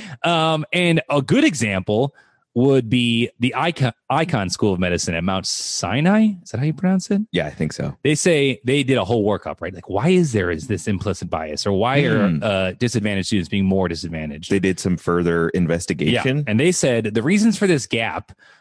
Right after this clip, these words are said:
Speaker 1: of underrepresented minorities can be divided into two main categories: variables that precede medical school
Speaker 2: Okay.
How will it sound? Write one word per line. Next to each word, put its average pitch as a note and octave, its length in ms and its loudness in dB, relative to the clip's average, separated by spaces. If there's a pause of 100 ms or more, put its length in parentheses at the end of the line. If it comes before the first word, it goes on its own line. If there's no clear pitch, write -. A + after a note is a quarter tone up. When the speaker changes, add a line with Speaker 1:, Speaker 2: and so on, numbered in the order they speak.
(200)
Speaker 1:
of A2+ 160 -2
underrepresented A#2+ 680 2
minorities F#2 460 2
can - 140 -2
be A2 80 2
divided A2+ 340 0
into G2 200 0
two D3 260 0
main A#2 240 0
categories: F2+ 720 -6 (300)
variables E3 560 2
that B2+ 180 -2
precede F3+ 720 0
medical F2+ 380 -2
school F#2 580 -2 (300)
Speaker 2:
Okay. F#2+ 400 0